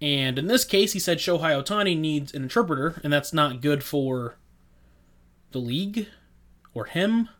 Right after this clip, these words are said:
I'm not sure. But either way, first off, that's not true. He doesn't need one. Kinda like Ichiro. He uses one to make things easier, but he doesn't need one. So first off, not true. Second off,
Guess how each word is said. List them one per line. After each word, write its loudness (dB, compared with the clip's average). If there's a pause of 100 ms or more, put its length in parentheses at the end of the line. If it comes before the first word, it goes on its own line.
(140)
I'm -2
not -2
sure. 4 (380)
But -2
either 4
way, 4 (500)
first 2
off, 4
that's -2
not 0
true. -2 (120)
He -2
doesn't 0
need 2
one. -10 (280)
Kinda 2
like 2
Ichiro. 2 (460)
He -2
uses 6
one 0
to -4
make 0
things -2
easier, 2
but -2
he -2
doesn't 0
need -2
one. -20 (300)
So 0
first 6
off, 2
not 4
true. -6 (120)
Second 4
off, 2